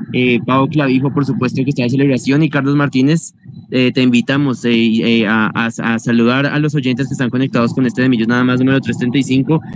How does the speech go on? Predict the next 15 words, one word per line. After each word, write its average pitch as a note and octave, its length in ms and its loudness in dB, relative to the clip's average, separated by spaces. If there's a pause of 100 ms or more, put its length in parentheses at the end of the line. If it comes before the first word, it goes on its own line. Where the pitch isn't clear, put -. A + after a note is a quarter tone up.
(180)
Como B2 200 2
siempre, E3 400 2
un D3 200 4
miembro D3+ 340 4
más D3+ 200 0
de D3 60 0
esta D3+ 220 -2
casa. E3+ 280 0
Profe, E3+ 260 0
bienvenido C3 420 4
a C#3+ 40 2
De D3 60 4
Millos B2 220 2
Nada B2+ 200 2
Más. G2+ 300 -4